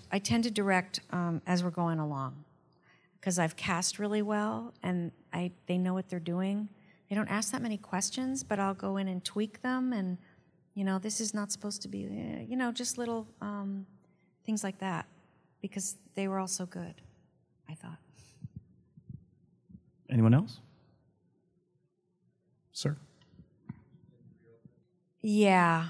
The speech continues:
Speaker 2: The other question is, why did you, uh, reopen the film? What the hell?
Speaker 1: Well, um, <laughs> yeah. Um, I've always felt, and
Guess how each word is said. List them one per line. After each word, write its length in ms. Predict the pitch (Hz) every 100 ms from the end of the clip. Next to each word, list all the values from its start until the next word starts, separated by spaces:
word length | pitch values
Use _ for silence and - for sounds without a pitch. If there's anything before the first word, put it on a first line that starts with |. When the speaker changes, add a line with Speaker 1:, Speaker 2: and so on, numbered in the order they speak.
| - -
Speaker 2:
The 160 | 120
other 120 | 110 113
question 280 | 120 113
is, 100 | 107
why 360 | 104 101 95 98
did 320 | 101 95 -
you, 220 | 98 98
uh, 260 | 95 92 98 101
reopen 420 | 110 101 98 95
the 60 | 95
film? 400 | - 98 90 110 - -
What 160 | 123
the 100 | 107
hell? 420 | 101 104 98 110 - - _ _
Speaker 1:
Well, 320 | 226 214 185 - -
um, 260 | 220 214 196
<laughs> 40 |
yeah. 280 | 214 202 202 - - - - - - 226
Um, 320 | 233 214 196 - - - _ - -
I've 220 | 226 233
always 300 | 240 254 262
felt, 340 | - 214 214 214
and 240 | 196